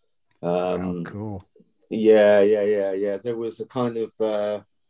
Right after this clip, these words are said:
Speaker 1: uh, I don't know, I wonder if, like, kind of an escape trick, really, when, uh, Brexit and all that kind of started to kind of, uh,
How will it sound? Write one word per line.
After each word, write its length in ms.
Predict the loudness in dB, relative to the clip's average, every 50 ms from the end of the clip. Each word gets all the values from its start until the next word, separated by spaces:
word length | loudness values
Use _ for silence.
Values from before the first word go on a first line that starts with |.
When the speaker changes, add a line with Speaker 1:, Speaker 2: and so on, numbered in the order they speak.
| _ _ _ _ _ _ _ _ _ _ _ _ _ -16
Speaker 1:
uh, 800 | -14 -12 -12 -12 -10 -10 -10 -10 -12 -12 -12 -10 -10 -10 -10 -12 -10
I 100 | -6 -2
don't 200 | 0 2 2 4
know, 120 | 4 4
I 40 | 4
wonder 260 | 4 2 2 2 0
if, 200 | -2 -2 -2 -4
like, 240 | -8 -10 -10 -10 _ -8
kind 180 | -6 -4 -4
of 80 | -2 -2
an 80 | -2
escape 600 | -4 -4 -6 -10 -10 -2 2 2 2 2 0 _ -18
trick, 300 | -14 -8 -6 -6 -6 -8 _ -6
really, 340 | -2 0 0 2 0 -2 -2
when, 360 | -2 -2 -2 -2 -2 -4 -4 -4
uh, 320 | -4 -4 -2 -4 -4 -4 -6 _ _ _ -4 -4
Brexit 500 | -4 -4 -4 -12 -14 -8 -8 -8 -8 _ _ -14
and 120 | -10 -8
all 200 | -6 -4 -4 -4 -4
that 100 | -6 -8 _ _ _ _
kind 220 | -12 -8 -6 -6 -6
of 100 | -6 -8
started 640 | -10 -14 -16 -14 -6 -4 -4 -4 -4 -8 -10 -8
to 120 | -10 -10
kind 280 | -10 -6 -6 -4 -2 -2
of, 140 | -4 -4 _ -4
uh, 300 | -2 0 0 0 0 -2